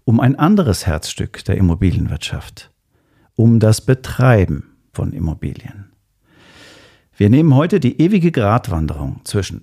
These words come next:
Facility und Property Management unter die Lupe. Wie die Abgrenzung zwischen Facility und Property Management derzeit zu beschreiben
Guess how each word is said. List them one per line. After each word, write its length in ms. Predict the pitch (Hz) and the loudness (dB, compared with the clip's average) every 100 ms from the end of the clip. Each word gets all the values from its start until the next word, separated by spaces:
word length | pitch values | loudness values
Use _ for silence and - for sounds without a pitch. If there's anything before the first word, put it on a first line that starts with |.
| _ | _
Facility 960 | - 80 - 143 143 147 - 143 175 _ _ _ _ | -12 -10 -2 0 0 0 2 0 0 _ _ _ _
und 420 | 127 185 - - | 2 2 -2 -2
Property 440 | - 165 - - 85 | 2 2 0 0 -2
Management 600 | - - - - - - | -2 -4 -6 -8 -8 -6
unter 320 | - 76 - | -2 -2 -2
die 100 | - | -2
Lupe. 380 | 92 101 - - _ _ _ _ _ _ _ | -4 -4 -6 -10 _ _ _ _ _ _ _
Wie 80 | 110 | 2
die 140 | 139 | 2
Abgrenzung 600 | 143 - 165 170 170 175 | 2 0 0 2 2 0
zwischen 640 | - 113 - 85 78 71 - | 2 0 2 0 0 -2 -6
Facility 600 | - 78 113 120 - 104 | -10 -6 -4 -4 -2 -4
und 80 | |
Property 380 | 98 101 104 104 | -2 -2 -2 0
Management 580 | 101 101 101 101 95 - | 2 0 0 -2 -2 0
derzeit 400 | 107 113 120 110 | 0 2 0 -2
zu 160 | - 98 | -4 -6
beschreiben 720 | 98 - 87 101 117 156 | -6 -2 2 2 2 2